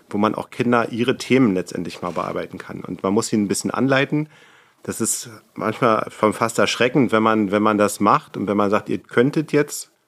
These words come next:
mal von alleine. Sie können's nicht,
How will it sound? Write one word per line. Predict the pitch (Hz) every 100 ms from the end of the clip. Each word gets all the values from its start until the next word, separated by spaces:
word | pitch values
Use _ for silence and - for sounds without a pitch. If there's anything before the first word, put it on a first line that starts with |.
| _ -
mal | 110
von | - 120
alleine. | 117 117 127 107 80 - _ _ _ _ _ _ _ -
Sie | 98 101
können's | - 127 151 -
nicht, | 175 -